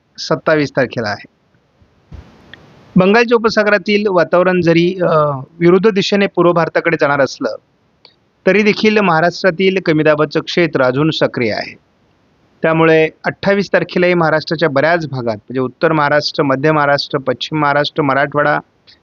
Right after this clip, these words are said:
कोकण असं मोठं पावसाळी क्षेत्र राहण्याची शक्यता आहे. महाराष्ट्रात एकोणतीस तारखेलाही, अ, विरळ स्वरूपात पावसाचा अंदाज कायम आहे. तीस तारखेपर्यंत महाराष्ट्रात,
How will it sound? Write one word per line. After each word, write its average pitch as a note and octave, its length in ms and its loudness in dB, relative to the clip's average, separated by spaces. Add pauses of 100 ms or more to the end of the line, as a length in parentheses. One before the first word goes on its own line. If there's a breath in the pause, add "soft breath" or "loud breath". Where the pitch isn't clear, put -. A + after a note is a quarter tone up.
(140)
कोकण E3+ 400 0
असं D3 260 -4
मोठं E3 300 -4
पावसाळी D3+ 360 -2
क्षेत्र C#3+ 380 0
राहण्याची B2+ 360 -2
शक्यता B2 420 -2
आहे. - 380 -14 (1200 loud breath)
महाराष्ट्रात F#3+ 520 2
एकोणतीस F#3+ 520 0
तारखेलाही, F3+ 600 2
अ, D3+ 140 -2
विरळ D#3+ 300 2
स्वरूपात D3 420 0 (220)
पावसाचा D3 420 0
अंदाज C3 380 0
कायम C3+ 320 0
आहे. D3+ 180 -6 (2250)
तीस A#3 240 2
तारखेपर्यंत F#3 640 0
महाराष्ट्रात, E3 760 0